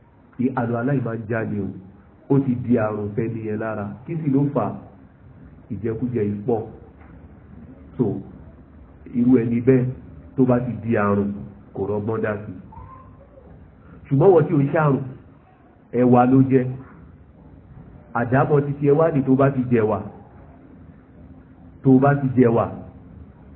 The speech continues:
iṣẹ́ ńlá ni. Kódà àwọn jọmọ́ mọ́ṣáláṣí, wọ́n á mọ̀ ń jọ yẹn pé, "Á, èèyàn kan jẹ wà ló wa lénìí." Àbí tó bá ti jẹ yín, tó bá ti jẹ yín,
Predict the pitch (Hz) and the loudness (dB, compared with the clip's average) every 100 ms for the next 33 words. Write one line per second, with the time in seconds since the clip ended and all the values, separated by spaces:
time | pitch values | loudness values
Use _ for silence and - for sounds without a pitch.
0 | - 113 - 131 123 127 123 117 104 - | -14 -14 -4 0 0 2 0 -2 -8 -14
1 | - - - - - - - - - 196 | -20 -20 -20 -20 -20 -20 -20 -20 4 4
2 | 226 196 139 - 127 135 143 135 139 156 | 6 4 2 -2 0 2 4 2 2 2
3 | 143 143 143 147 139 - - - - - | 0 -2 0 0 -2 -8 -12 -18 -20 -20
4 | - - - - 131 147 151 131 131 143 | -20 -20 -20 -2 2 2 4 2 4 4
5 | 131 127 151 185 240 - - 170 135 131 | 4 2 2 6 6 6 -2 2 6 6
6 | 127 175 143 170 135 131 139 135 135 131 | 6 2 4 4 6 4 4 4 6 4
7 | 147 135 - - - - - - - - | 0 -4 -8 -18 -20 -20 -20 -20 -20 -20
8 | - - - - - - 147 - 202 202 | -20 -20 -20 -20 -20 -2 0 2 6 8
9 | 214 208 196 202 202 202 202 - - - | 8 6 4 6 8 6 0 -6 -12 -20
10 | - - - - - - _ _ _ _ | -20 -20 -20 -20 -20 -20 _ _ _ _
11 | _ - 151 170 156 135 117 151 151 147 | _ 0 4 4 2 -2 2 4 4 2